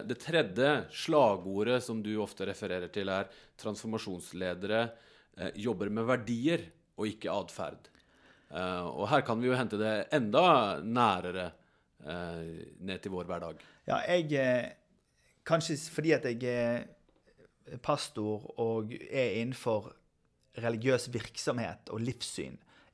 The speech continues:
Speaker 2: i en sekulær kultur, så er jeg veldig påpasselig på akkurat dette. Eh, fordi at, eh, vi, vi, eh, oppfattes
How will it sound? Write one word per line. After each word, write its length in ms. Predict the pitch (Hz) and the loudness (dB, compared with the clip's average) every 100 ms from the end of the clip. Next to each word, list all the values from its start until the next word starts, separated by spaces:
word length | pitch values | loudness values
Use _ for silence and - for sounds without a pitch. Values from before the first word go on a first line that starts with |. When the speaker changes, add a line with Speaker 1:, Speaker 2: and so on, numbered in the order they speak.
| - | -4
Speaker 2:
i 140 | 156 117 | -2 0
en 100 | 107 | -2
sekulær 540 | - 107 120 120 110 | -6 -6 -4 -4 -4
kultur, 360 | 113 104 151 165 | -8 -4 -2 0
så 160 | 156 107 | 0 0
er 100 | 113 | 0
jeg 160 | 117 110 | -2 -2
veldig 300 | 113 113 117 | -2 -2 -6
påpasselig 560 | 107 - 95 - 95 - | -8 -6 -8 -6 -8 -6
på 120 | - | -6
akkurat 320 | - - - | -6 -6 -8
dette. 360 | 90 - - - - - - - - - - | -8 -12 -14 -14 -18 -20 -20 -20 -20 -20 -12
Eh, 120 | - | -8
fordi 400 | - - 131 135 | -6 -2 0 4
at, 260 | 127 107 - | 2 2 -2
eh, 280 | 113 107 101 - - | 0 0 -4 -8 -14
vi, 540 | 120 135 135 123 113 113 _ _ _ - - | -6 -2 0 -2 -4 -10 _ _ _ -16 -14
vi, 540 | - 110 131 131 127 | -14 -6 -2 -2 0
eh, 320 | 120 110 107 104 101 104 - - | 0 2 0 0 -4 -6 -12 2
oppfattes 1160 | 180 269 - - 104 - - 113 - - - | 2 2 -4 0 0 -4 -4 -4 -6 -10 -12